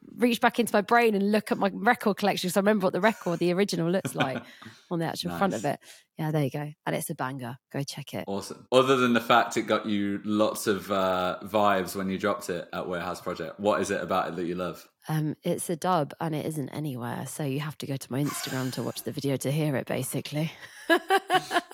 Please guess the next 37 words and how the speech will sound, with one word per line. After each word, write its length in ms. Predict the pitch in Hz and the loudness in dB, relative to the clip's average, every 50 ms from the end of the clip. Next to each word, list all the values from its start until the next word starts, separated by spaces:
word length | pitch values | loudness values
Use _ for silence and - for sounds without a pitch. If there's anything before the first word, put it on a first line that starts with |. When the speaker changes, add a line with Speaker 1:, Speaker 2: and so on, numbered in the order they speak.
| - 330 - - 311 - _ - - | -2 -2 -2 -4 -6 -6 _ -6 -6
Speaker 2:
She's 220 | - - 104 90 | -2 -2 -2 0
done 160 | - 104 98 98 | 2 2 2 2
this 120 | 104 101 | 2 0
before. 580 | - 117 104 - 113 107 104 98 90 - - - _ | -2 -4 -2 2 2 4 4 2 0 -2 -8 -14 _
<laughs> 60 | - - - | -16 -2 0
Speaker 1:
<laughs> 100 | - 156 - - 190 160 160 - - - - - - - 339 320 254 - 294 233 208 - - | 2 2 2 2 0 0 0 0 -4 -8 -8 -10 -2 2 2 2 2 2 -2 -2 -2 -4 -2
Yeah. 100 | - 240 - - - - - - - - - | -2 -2 -2 -4 -6 -6 -6 -4 -4 -6 -2
Speaker 2:
Cool. 580 | - - 202 220 175 120 98 92 90 - - _ _ | 4 6 6 8 8 6 4 2 -2 -6 -12 _ _
Well, 460 | - 120 117 113 110 120 151 175 165 - | 6 8 8 8 8 6 4 0 0 2
well, 240 | 120 113 113 110 110 | 4 6 8 8 8
um, 420 | 110 107 107 104 104 98 - - 104 | 8 8 8 6 2 0 -4 2 6
that 220 | 104 127 123 113 | 8 8 10 10
will 120 | 127 127 120 | 8 6 6
almost 220 | 120 120 113 - | 6 4 6 6
definitely 260 | 135 117 - 120 107 | 4 4 4 4 2
become 260 | 104 113 107 - 110 | 2 2 2 2 2
a 60 | 107 104 | 0 0
clip, 360 | - - 110 107 104 - - | 2 2 2 2 2 0 -2
and 120 | 101 101 101 | -4 -2 0
we'll, 240 | 98 98 98 98 | 0 2 2 2
uh, 340 | 98 98 95 95 95 92 - 104 | 2 2 4 4 2 2 2 0
we'll 100 | 101 98 | 0 0
link 280 | 98 98 95 95 95 - | 0 0 -2 -4 -6 -4
to 120 | - 104 95 92 90 90 90 95 | -2 -2 -2 -2 -2 -4 -4 -2
your 120 | 101 92 | -2 -2
video 340 | 82 101 92 92 92 - - | 0 0 0 0 0 0 0
of 200 | - 104 107 104 | 2 4 4 4
it 120 | 110 92 - | 4 2 2
going 320 | 101 95 95 92 92 90 | 2 2 2 0 0 -2
off. 180 | 87 87 - - | -2 -2 -2 -4
So, 80 | - 104 | -2 0
you 80 | 98 95 | 0 2
know, 160 | 90 92 98 | 2 2 2
win-win 420 | 95 104 120 120 117 113 113 107 | 4 4 4 6 6 4 4 4
for 160 | 101 - 110 | 4 4 2
everyone 320 | 104 104 95 101 101 101 101 | 2 2 2 0 0 0 0
involved. 520 | 98 95 90 101 95 98 107 123 - - | 0 0 2 2 2 2 0 -2 -6 -10